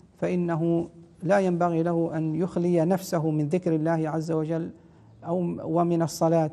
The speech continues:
ومن تلاوة القرآن ومن الإتيان بشيء من الأذكار. ذلك الوقت نفسه وقت كما تقدم، وقت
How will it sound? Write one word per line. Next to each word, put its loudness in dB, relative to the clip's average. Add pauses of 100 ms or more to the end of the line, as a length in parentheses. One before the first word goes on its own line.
ومن -2
تلاوة 2
القرآن -2
ومن -2
الإتيان -2
بشيء -2
من -2
الأذكار. -4 (560)
ذلك 2
الوقت 0
نفسه -2
وقت -2
كما -2
تقدم، -4
وقت 0